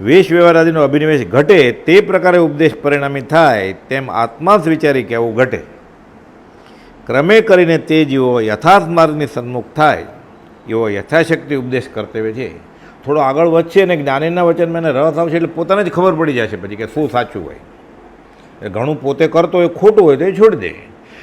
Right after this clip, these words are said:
અમુક એને સાચું લાગે, પોતાના સંપ્રદાયનું ન હોય તે પકડી બી લે પછી. પ્રભુજી છોડી જ દીધી ને મોપતિ. અને પ્રભુજી સ્થાનકવાદી સાધુ હતા, પછી મૂર્તિ પૂજવા માંડ્યા.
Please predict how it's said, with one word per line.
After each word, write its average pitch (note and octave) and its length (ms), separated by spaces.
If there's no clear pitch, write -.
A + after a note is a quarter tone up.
અમુક D#3 200
એને F3 160
સાચું F#3 380
લાગે, B2 300
પોતાના F3 360
સંપ્રદાયનું G3 500
ન A3+ 40
હોય D#3+ 200
તે E3 80
પકડી A3+ 320
બી E3 120
લે F2 140
પછી. - 280
પ્રભુજી A2+ 300
છોડી G3+ 240
જ G3+ 100
દીધી D#3 180
ને G#3+ 80
મોપતિ. A#2 440
અને A2 100
પ્રભુજી C#3+ 440
સ્થાનકવાદી F#3+ 500
સાધુ C#3+ 240
હતા, G#2 100
પછી B2 140
મૂર્તિ D#3 320
પૂજવા A3+ 320
માંડ્યા. F2+ 260